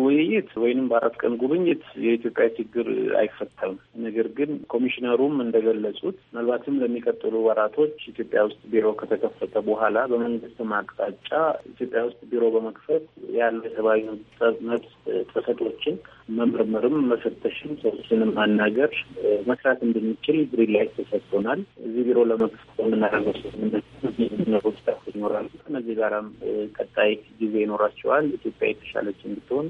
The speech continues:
ከጠቅላይ ሚኒስትሩ መልካም የሆነ አቀባበል እና ደብዳቤ ተጽፎልን የመጣ ነው። ያንን ወደ ተግባር ለማውጣት እና ለማውረድ በምናደርገው ጥረት አብራችሁን ሆኑ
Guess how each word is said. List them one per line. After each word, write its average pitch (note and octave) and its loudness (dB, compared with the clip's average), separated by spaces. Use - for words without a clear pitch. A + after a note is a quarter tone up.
ከጠቅላይ C#3+ 0
ሚኒስትሩ B2 -4
መልካም A#2 -6
የሆነ G#2+ -2
አቀባበል G#2+ -4
እና A2+ -4
ደብዳቤ A2 0
ተጽፎልን A2+ -4
የመጣ G#2 -8
ነው። B2 -6
ያንን C3 4
ወደ B2 0
ተግባር C3 2
ለማውጣት A2 0
እና A2 -6
ለማውረድ A2 2
በምናደርገው G#2+ 0
ጥረት D#3+ -2
አብራችሁን A2+ 0
ሆኑ A2 -4